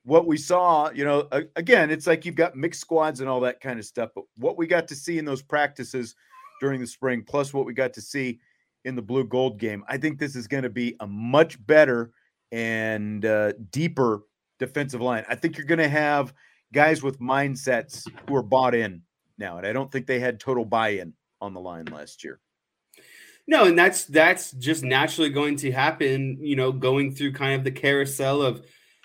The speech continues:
Speaker 2: you know, another defensive coordinator, a brand new defensive line coach, uh, you know, a, a first-year head coach overall. Like, there was just a lot of moving parts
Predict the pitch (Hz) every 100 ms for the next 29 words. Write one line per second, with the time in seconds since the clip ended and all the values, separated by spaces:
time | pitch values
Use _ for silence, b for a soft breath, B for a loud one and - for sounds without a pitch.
0 | b _ _ - 160 135 143 156 147 165
1 | 170 160 156 - 156 170 170 170 170 170
2 | - - 131 139 151 147 135 139 135 131
3 | 120 107 123 117 110 - 175 180 170 170
4 | - 127 113 113 113 123 131 117 113 120
5 | - - 131 - 151 139 147 139 123 127
6 | 160 - 185 175 180 175 156 165 160 139
7 | 165 160 170 170 156 180 160 147 175 170
8 | 147 139 165 180 -